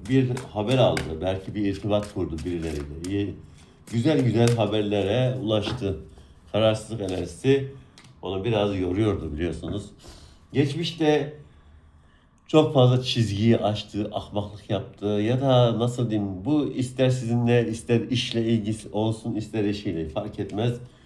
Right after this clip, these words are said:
ya da ailesiyle. Bu aile de olabilir yani. Sonuçta para noktası, miras noktası, mahkemelik süreçler gibi gibi. Yanlış davrandığı, çizgiyi aştığı bir süreç var ve burada siz zaten ön plandasınız, bunu biliyorsunuz.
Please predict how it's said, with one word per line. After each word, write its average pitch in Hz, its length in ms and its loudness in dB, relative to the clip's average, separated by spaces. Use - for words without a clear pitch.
ya 101 100 -2
da 107 120 2
ailesiyle. 95 680 2
Bu 87 200 -10
aile 82 320 -4
de 78 60 -8
olabilir 65 440 -10
yani. 73 300 -12
Sonuçta 120 720 0
para 104 220 4
noktası, 90 680 -2
miras 101 400 2
noktası, 85 580 -8
mahkemelik 101 520 -2
süreçler 92 540 -6
gibi 95 320 -6
gibi. 78 240 -6
Yanlış 156 600 2
davrandığı, 90 840 2
çizgiyi 120 460 2
aştığı 123 340 2
bir 107 60 -4
süreç 107 400 -2
var 117 260 2
ve 85 160 -4
burada 107 400 -2
siz 104 380 -6
zaten 87 400 -2
ön 92 160 -4
plandasınız, 73 580 -6
bunu 80 160 -4
biliyorsunuz. 101 540 -2